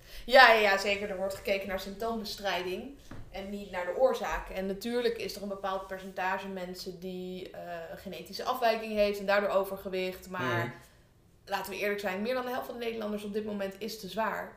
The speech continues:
Speaker 2: Hmm.
Speaker 1: Er zijn meer dan één miljoen chronische zieken.
Speaker 2: Ja.
Speaker 1: We zijn als maatschappij, zijn we gewoon niet weerbaar.
Speaker 2: Nee.
Speaker 1: En of het dan corona is of een ander virus, maar wij zijn er niet tegen bestand.
Speaker 2: Nee.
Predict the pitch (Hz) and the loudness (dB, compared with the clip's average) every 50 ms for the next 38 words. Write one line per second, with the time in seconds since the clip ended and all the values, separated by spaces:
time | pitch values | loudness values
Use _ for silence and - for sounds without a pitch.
0 | - - 107 208 - - 214 208 202 196 208 214 208 208 208 208 214 226 233 226 | -14 -12 -10 -8 -8 -8 -6 -4 -4 -2 2 2 2 2 2 0 0 0 0 0
1 | 214 208 208 - - 214 226 226 214 208 208 208 208 208 208 202 202 - 196 190 | -2 -2 -4 -4 -6 -4 -4 -2 -2 0 0 0 0 0 0 -2 -4 -4 -4 -4
2 | 190 190 190 185 - 196 190 233 269 285 - - - - - - - - - - | -4 -4 -6 -8 -10 -10 -8 -8 -8 -6 -6 -6 -6 -6 -10 -16 -20 -20 -14 -6
3 | 117 123 120 110 - - - 190 202 208 202 226 226 233 233 226 - 208 202 - | -2 -2 -2 -2 -4 -10 -8 -4 -2 0 2 2 2 2 0 -2 -4 -4 -6 -4
4 | 208 208 208 202 - - 196 - - 220 240 233 208 202 202 208 202 196 185 190 | -2 -2 -2 -2 -4 -8 -12 -2 2 4 4 6 6 4 4 2 -2 -2 -4 -4
5 | 190 185 - - 196 196 190 196 202 190 - 175 208 254 294 277 - - - - | -6 -6 -8 -8 -6 -6 -4 -4 -4 -6 -4 -4 0 0 2 0 0 -4 -6 -6
6 | - - - - - - - - 208 202 202 196 196 196 196 196 190 - 214 190 | -6 -10 -12 -14 -20 -12 -8 -2 0 0 2 2 0 -2 -4 -6 -6 -6 -8 -8
7 | - - 208 196 196 - 208 202 214 226 220 214 208 202 196 - - 185 190 202 | -4 -4 -4 -4 -4 -4 -2 2 2 2 2 2 -2 -4 -6 -8 -12 -12 -12 -8
8 | - - - 247 262 - - - 196 196 196 196 185 185 220 - - 208 196 208 | -6 -4 -4 -4 -6 -8 -8 -10 -8 -8 -6 -6 -4 -4 -6 -6 -4 -4 -2 0
9 | 220 226 214 208 196 196 190 190 185 - 190 180 - 185 - - - 277 247 202 | 0 0 -2 -4 -4 -4 -6 -8 -8 -8 -10 -10 -10 -12 -16 -8 -2 -2 0 0
10 | 180 190 - - - - - - 120 127 127 117 - | -2 -4 -10 -16 -20 -20 -16 -8 -6 -4 -4 -4 -6